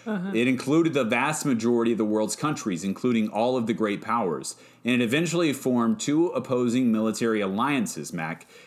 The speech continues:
Speaker 2: And
Speaker 1: Yeah.
Speaker 2: this is what I like to call them. A lot of historians don't like to call them this, but this is my thing.
Speaker 1: Uh-huh.
Speaker 2: I like to refer to them as the Allies and the Axis.
Speaker 1: Oh.
Speaker 2: Um,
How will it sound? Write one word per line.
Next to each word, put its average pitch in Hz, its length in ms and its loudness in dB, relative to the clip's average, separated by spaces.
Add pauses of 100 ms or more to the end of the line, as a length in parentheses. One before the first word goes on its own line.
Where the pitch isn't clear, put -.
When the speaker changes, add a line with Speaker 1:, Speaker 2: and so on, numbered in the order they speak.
Speaker 2:
And 117 280 2
Speaker 1:
Yeah. - 80 -12
Speaker 2:
this 139 220 2
is 156 100 2
what 139 140 2
I 131 80 2
like 156 160 0
to - 80 -10
call 160 180 2
them. 165 200 0
A - 20 2
lot 117 180 4
of 117 60 0
historians 117 480 2
don't 120 140 2
like 131 140 0
to - 60 -12
call 143 180 0
them 143 120 0
this, 131 180 0
but 98 140 -4
this 95 160 -6
is 92 100 -4
my 95 240 -2
thing. 147 380 -4 (200)
Speaker 1:
Uh-huh. 226 200 -6
Speaker 2:
I 110 80 2
like 143 160 2
to 131 80 -4
refer 127 260 2
to 120 60 0
them 113 160 4
as 107 100 -2
the 117 140 2
Allies 117 500 2
and 110 100 2
the 98 120 2
Axis. - 640 -4 (120)
Speaker 1:
Oh. 247 400 -2
Speaker 2:
Um, 180 480 -2